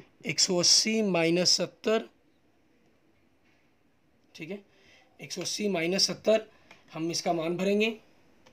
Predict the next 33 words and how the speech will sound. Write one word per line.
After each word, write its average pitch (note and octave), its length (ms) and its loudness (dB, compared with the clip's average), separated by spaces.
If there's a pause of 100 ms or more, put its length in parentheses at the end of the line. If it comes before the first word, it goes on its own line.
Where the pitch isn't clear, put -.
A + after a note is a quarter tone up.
(480)
और D#3 140 -8
इसका E3 260 -2
मान E3+ 240 0
भरने F#3 240 0
पर F#3 120 0
हमारे F3 240 -2
पास F3+ 220 -2
क्या F3 140 0
चीज़ F3 220 -4
आ F3 60 -2
जाएगी, F3 360 -4 (360)
कोण E3+ 160 -2
नंबर E3+ 200 -2
चार E3+ 200 0
की D#3+ 120 -6
वैल्यू D#3+ 280 -2
आ G3 80 0
जाएगी। G3 320 -2 (1400)
एक A#3 140 -16
सौ G3+ 300 -2 (480)
दस D#3+ 260 -4
डिग्री। C3+ 240 -10 (1000)
कोण E3 160 0
नंबर F3 200 -2
चार E3+ 220 0
की E3+ 100 -4
वैल्यू F#3+ 180 2
एक F#3+ 80 -6
सौ G3 80 -2
दस F#3+ 160 0
डिग्री G#3 220 2
आ G#3 60 6
गई। G#3+ 140 -2